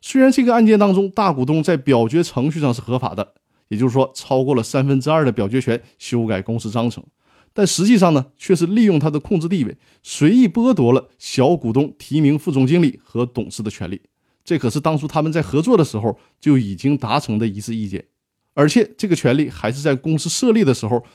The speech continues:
就赋予小股东的。这不仅是不诚信，这更是一种滥用股东权利、损害其他股东利益的行为。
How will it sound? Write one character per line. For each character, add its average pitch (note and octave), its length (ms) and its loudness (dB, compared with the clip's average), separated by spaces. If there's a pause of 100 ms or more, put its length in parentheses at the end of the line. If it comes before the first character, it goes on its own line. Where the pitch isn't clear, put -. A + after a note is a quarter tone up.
就 C#3 180 0
赋 F3 220 -6
予 B2 80 2
小 A#2 180 -2
股 G#2 100 -8
东 G#2+ 200 -6
的。 - 140 -12 (680)
这 C4 120 0
不 B3+ 160 0
仅 E3 140 4
是 F3 100 -2
不 F3 120 -6
诚 A2+ 180 -4
信， - 260 -6 (320)
这 - 120 -8
更 A#3 200 4
是 F#3+ 140 2
一 E3 80 0
种 A#2+ 180 -6 (120)
滥 F3+ 200 4
用 C#3 160 2
股 G#2+ 160 -8
东 C3 140 0
权 B2 200 -2
利、 C#3 140 0
损 - 320 -6
害 B2+ 160 -2
其 - 160 -6
他 B2 160 -2
股 G#2+ 160 -8
东 A2 160 -4
利 C#3 80 -2
益 A#2 80 -4
的 F#2 80 -6
行 F#2 160 -16
为。 F2+ 100 -18